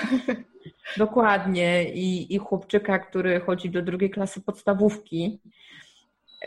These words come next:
Speaker 2: Więc no, też muszę być też dla nich. Muszę być dla męża, muszę być, myśleć. Tutaj zamówienia, y, tutaj znaleźć to, z-, y, tamto, y, z hurtowniami, na telefonach wisieć.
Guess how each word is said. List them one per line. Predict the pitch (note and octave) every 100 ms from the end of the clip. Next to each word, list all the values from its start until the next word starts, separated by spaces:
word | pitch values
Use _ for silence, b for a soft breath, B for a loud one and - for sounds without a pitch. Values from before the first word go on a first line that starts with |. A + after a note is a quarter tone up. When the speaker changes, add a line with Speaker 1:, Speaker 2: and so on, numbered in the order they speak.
| -
Speaker 2:
Więc | F3 F3+ F#3+ F#3 - - -
no, | G3+ G3
też | A3+ A3+
muszę | A3+ A3+
być | G#3 G3+
też | F#3+ E3+
dla | E3 D3+
nich. | D3+ D3+ - -
Muszę | F3 F3 F#3
być | F3+ G3
dla | G3+ G#3+
męża, | F#3+ D#3+ D#3+ - E3+ D#3+ E3
muszę | F3+ F#3+ A3
być, | G3+ G3+ G3+ G3+ - - - F#3+
myśleć. | G3 F#3+ - E3+ E3 -
Tutaj | E3+ F#3 F3+
zamówienia, | G3+ G3 G3 G3+ G3 G3 B B B B -
y, | E3 F3 E3+ E3 F#3 -
tutaj | A3 G#3+ G3 F#3 -
znaleźć | F#3 E3+ D#3+ - -
to, | - C3+
z-, | D3 - -
y, | E3+ E3+ E3+ E3 F#3 - -
tamto, | E3 D3+ D3+ - D#3+ D#3 D#3+ - D#3+ F3 E3 E3+ E3 F3+ F3+ F3+
y, | F#3+
z | -
hurtowniami, | G#3 G#3 G3 F#3 E3 D#3+ E3
na | F3
telefonach | G3 G3+ - F#3+ F#3 F3
wisieć. | F#3 - G3 -